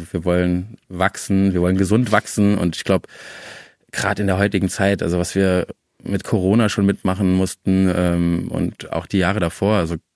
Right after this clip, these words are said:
es ist eine Achterbahnfahrt die letzten Jahre gewesen und, äh, ja, ähm, ich glaub, Krisenmanagement können wir mittlerweile richtig gut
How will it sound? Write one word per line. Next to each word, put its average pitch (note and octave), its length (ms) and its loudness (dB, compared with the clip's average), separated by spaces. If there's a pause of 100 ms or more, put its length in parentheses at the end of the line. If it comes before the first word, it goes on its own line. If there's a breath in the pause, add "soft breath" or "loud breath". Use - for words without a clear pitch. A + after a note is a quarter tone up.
es - 140 -16
ist - 260 -6
eine F2+ 300 2
Achterbahnfahrt F2+ 720 0
die F2 40 2
letzten E2+ 320 0
Jahre F2+ 260 2
gewesen F#2 480 2
und, E2 220 0
äh, E2 380 0 (1700 loud breath)
ja, G2 400 -2
ähm, F2 440 0
ich - 160 -10 (220)
glaub, F#2+ 460 -2
Krisenmanagement A2 1040 0
können A#2+ 260 0
wir A#2 100 4
mittlerweile G#2 340 2
richtig G#2+ 300 -4
gut B2 440 0